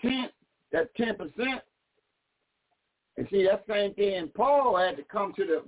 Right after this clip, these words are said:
great big temple of Yahweh, and he had addressed the nation of Israel, because they came in thirteen, verse forty-four. They was coming.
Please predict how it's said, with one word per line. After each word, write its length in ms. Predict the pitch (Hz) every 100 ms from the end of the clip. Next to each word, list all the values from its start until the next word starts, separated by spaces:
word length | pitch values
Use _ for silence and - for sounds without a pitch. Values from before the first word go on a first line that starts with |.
| -
great 400 | 180 214 220 202
big 140 | 196 -
temple 400 | 240 254 196 196 _ _ _ _ _ _ _ _ _ _ _ _ -
of 160 | 139
Yahweh, 720 | 147 170 196 160 220 226 202 190 - _ _ _ _ _ _ _ _ _ -
and 80 | 156
he 100 | 202
had 140 | 254
addressed 460 | 226 170 254 277 -
the 80 |
nation 320 | 165 214 220 196
of 100 | 196
Israel, 600 | 254 220 170 160 139 - _ - - - - _ _ _
because 300 | - - 185
they 160 | 240 254
came 600 | 240 247 247 214 190 190 - _ _ _ _ _ _ _ _ _ _ _ -
in 200 | 320 294
thirteen, 680 | - 220 220 233 214 202 196
verse 240 | 190 185 - -
forty-four. 920 | 196 185 180 - - 240 196 170 190 _ _ _ _ _ _ _ _ _ _ _ -
They 140 | 196
was 140 | 240 247
coming. 400 | 226 262 240 214